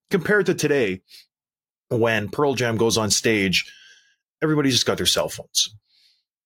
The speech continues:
It just, it's so sad. I took one picture and then I put my phone away, and I was the only one who was just, like, enjoying the show. Not that I'm better than them, but I just hate that.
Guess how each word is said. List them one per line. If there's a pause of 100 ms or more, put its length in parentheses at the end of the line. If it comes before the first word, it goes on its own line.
It
just,
it's
so
sad. (100)
I
took
one
picture (200)
and
then
I
put
my
phone
away, (360)
and
I
was
the
only
one (140)
who
was
just,
like,
enjoying
the
show.
Not
that
I'm
better
than
them, (580)
but
I
just
hate
that.